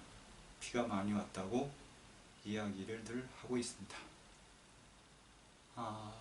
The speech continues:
오늘은, 아, 본명성 육에 대한 개념을 조금 더 그리고 일사칠 선로에 대한 개념을 한번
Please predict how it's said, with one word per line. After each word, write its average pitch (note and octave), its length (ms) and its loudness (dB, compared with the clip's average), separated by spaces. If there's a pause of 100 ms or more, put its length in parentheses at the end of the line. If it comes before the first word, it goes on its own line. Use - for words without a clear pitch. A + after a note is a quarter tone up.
(420)
오늘은, D#3 480 8 (2250)
아, B2 1400 0
본명성 E3 520 8
육에 - 1500 2
대한 A#2 220 2
개념을 A2 460 4 (380)
조금 B2+ 260 2
더 G2+ 160 2 (1400)
그리고 A2 380 0
일사칠 D3+ 460 6
선로에 F#3 440 12
대한 C#3 180 8
개념을 A#2 400 6
한번 A#2+ 400 6